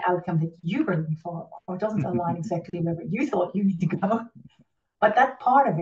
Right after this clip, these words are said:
Speaker 1: it, once you realize that, I find that, an ele-, a,
Speaker 2: Yeah.
Speaker 1: I don't know, revelation, if you like, 'cause once you know that, then it's that listening again and being open-minded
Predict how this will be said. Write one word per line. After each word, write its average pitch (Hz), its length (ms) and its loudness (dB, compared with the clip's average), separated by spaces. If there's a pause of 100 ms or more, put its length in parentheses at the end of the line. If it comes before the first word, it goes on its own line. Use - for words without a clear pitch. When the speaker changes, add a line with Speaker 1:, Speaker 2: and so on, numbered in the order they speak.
(260)
Speaker 1:
it, - 200 -8
once 214 180 -6
you 269 80 -10
realize 254 360 0
that, 170 340 -2
I 190 80 -2
find 170 260 -10
that, 190 160 -10 (400)
an 180 60 -4
ele-, 175 240 -6
a, 190 120 -6
Speaker 2:
Yeah. 170 240 -4
Speaker 1:
I 190 80 -4
don't 185 120 -4
know, 175 80 -6
revelation, 170 580 -2
if 156 80 -8
you 175 80 -8
like, 175 180 -6 (300)
'cause 196 200 -6 (120)
once 247 220 2
you 294 80 -6
know 233 120 0
that, 190 380 0
then 180 200 0 (600)
it's 196 160 -6
that 185 180 0
listening 185 400 -2
again 165 280 0
and 165 100 -4
being 170 220 -4
open-minded 165 680 0